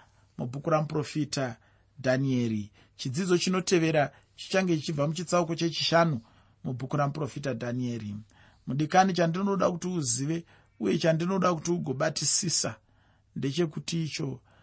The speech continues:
anozvikudza, anoninipiswa naMwari.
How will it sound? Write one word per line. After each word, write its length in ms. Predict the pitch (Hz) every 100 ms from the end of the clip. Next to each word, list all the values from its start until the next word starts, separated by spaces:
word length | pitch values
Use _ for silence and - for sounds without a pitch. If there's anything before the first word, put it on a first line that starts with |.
| _ _
anozvikudza, 1000 | - 196 175 143 143 - 214 139 139 156 - _ _ _ -
anoninipiswa 880 | 160 170 170 165 165 156 151 151 135
naMwari. 600 | 131 123 120 117 120